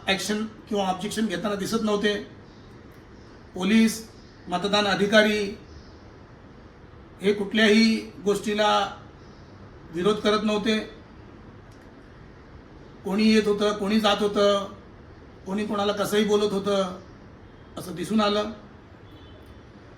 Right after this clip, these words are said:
आणि तिसरं महत्त्वाचं विशेष म्हणजे बोगस मतदान. बोगस मतदान मोठ्या प्रमाणात झालेलं आहे. त्याच्याकडून चार पाच, अ, मतदारांनी त्याचा नोंद, निषेध नोंदवला. निषेध नोंदवल्यानंतर त्यांनी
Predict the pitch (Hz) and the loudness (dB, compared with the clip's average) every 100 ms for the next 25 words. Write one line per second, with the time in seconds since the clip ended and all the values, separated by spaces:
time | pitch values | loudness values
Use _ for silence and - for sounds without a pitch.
0 | - 180 208 196 247 226 214 233 233 226 | -14 -10 -6 -2 2 2 2 2 0 0
1 | 214 220 226 226 214 214 202 175 175 - | 0 0 2 2 2 2 2 0 -6 -14
2 | - - - - 180 233 254 226 185 143 | -20 -20 -18 0 4 6 6 4 0 -2
3 | 131 - - - - - - - 143 185 | -8 -10 -18 -20 -20 -20 -20 -18 -2 2
4 | 226 262 247 233 233 233 233 - - 214 | 4 4 2 2 6 6 4 -4 -12 -6
5 | 202 220 214 208 208 202 170 160 190 196 | -2 0 0 0 -2 -2 -2 -2 2 2
6 | 185 208 - - - - - - - - | 2 0 -6 -18 -20 -20 -20 -20 -20 -20
7 | - - 196 202 208 202 185 185 214 214 | -18 -8 -4 -2 -2 -2 0 0 2 2
8 | 208 226 214 214 208 196 - - - 180 | 2 -2 0 0 -2 -4 -10 -14 -8 -6
9 | 185 196 202 202 202 202 202 196 185 175 | -2 2 4 2 0 -2 -4 -6 -6 -6
10 | 185 190 208 175 170 - 165 156 196 190 | -4 -4 -6 -8 -14 -12 -8 -6 -4 -4
11 | 190 185 202 202 202 - - - - - | -4 -2 2 2 0 -6 -14 -16 -16 -16
12 | - - - - 165 170 208 190 190 190 | -18 -20 -20 -14 -10 -2 0 0 -2 0
13 | 196 196 185 185 190 185 185 196 196 190 | 0 0 0 -2 -4 -2 -2 -2 -2 -4
14 | 180 | -8